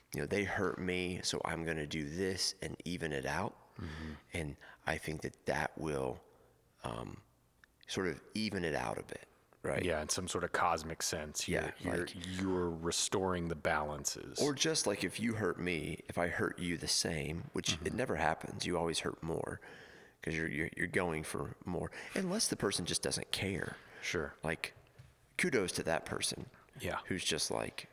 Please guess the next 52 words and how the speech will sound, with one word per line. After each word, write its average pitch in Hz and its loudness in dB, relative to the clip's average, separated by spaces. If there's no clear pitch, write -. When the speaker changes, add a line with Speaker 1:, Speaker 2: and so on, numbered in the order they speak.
Speaker 1:
you 101 -2
know, - -2
yeah, 101 0
you - -4
know. - -6
Um, 82 2
but 101 0
I 113 2
think 160 0
it's - -2
also 110 4
rooted 82 0
in 73 -4
power. - -2
Speaker 2:
Okay, 82 4
so 92 -2
Speaker 1:
Right. 78 -2
Speaker 2:
a 98 -4
sense 110 2
of 110 0
justice 92 2
or 107 2
Speaker 1:
Right. 98 4
Speaker 2:
the 90 2
need 92 0
for 98 2
justice 85 0
of 82 4
Speaker 1:
Right, 71 6
Speaker 2:
some 95 4
Speaker 1:
but 95 2
that's - 6
Speaker 2:
kind. 117 4
Speaker 1:
also 123 2
rooted 92 2
in 85 0
power 53 -2
because - -4
we 90 0
want 87 0
to 85 2
be 85 -2
able - -2
to 71 -2
be 82 2
the 78 2
ones 71 0
who 76 -2
hold - -4
power 69 0
over - -6
people. - -8